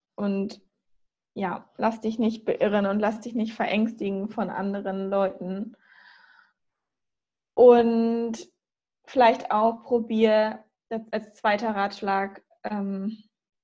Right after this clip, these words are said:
probier das Schöne in den einfachen Dingen zu sehen und such nicht nach einer schnellen, einfachen Lösung, sondern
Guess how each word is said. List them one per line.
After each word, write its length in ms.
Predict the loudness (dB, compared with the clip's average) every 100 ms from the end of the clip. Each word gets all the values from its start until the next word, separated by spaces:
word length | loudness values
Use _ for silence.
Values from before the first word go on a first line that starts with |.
| _ _ _ _ _ -10
probier 480 | -6 2 6 6
das 240 | 6 2 -2
Schöne 500 | 2 4 4 2 0
in 160 | -2
den 140 | -2 -2
einfachen 600 | -2 -2 -4 -2 -2 0
Dingen 300 | -2 -2 -4
zu 180 | -4 -4
sehen 400 | -2 -2 -6 -8
und 380 | -8 -8 -8 -14 _ -20 -20 -20 -20 _
such 260 | -2 0 2
nicht 240 | 2 2
nach 220 | 0 0
einer 220 | -2 -2
schnellen, 480 | -2 0 0 2 0
einfachen 540 | 0 -2 -2 -4 -4 -2
Lösung, 420 | -2 -2 -2 -4
sondern 440 | -4 -4 -6 -8